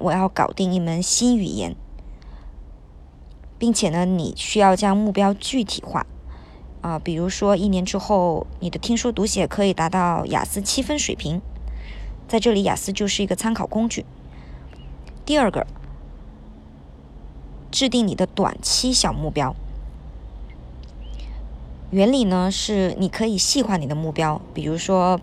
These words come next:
半年计划、季度计划和月计划。嗯，再举个例子，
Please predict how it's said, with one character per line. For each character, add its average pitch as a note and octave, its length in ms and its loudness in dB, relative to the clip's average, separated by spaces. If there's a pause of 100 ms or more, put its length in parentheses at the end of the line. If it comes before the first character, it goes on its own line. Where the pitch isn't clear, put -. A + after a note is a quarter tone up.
半 A3 180 6
年 E3 160 0
计 F#3 180 -2
划、 E3+ 280 0 (520)
季 C#4 200 2
度 F3+ 160 0
计 F3 180 0
划 E3+ 300 2 (100)
和 E3 380 0
月 A3+ 200 4
计 E3 200 0
划。 - 200 0 (1160)
嗯， E3 400 -4
再 B3+ 160 6
举 - 180 -4
个 F3+ 100 -2
例 E3+ 220 0
子， - 240 -8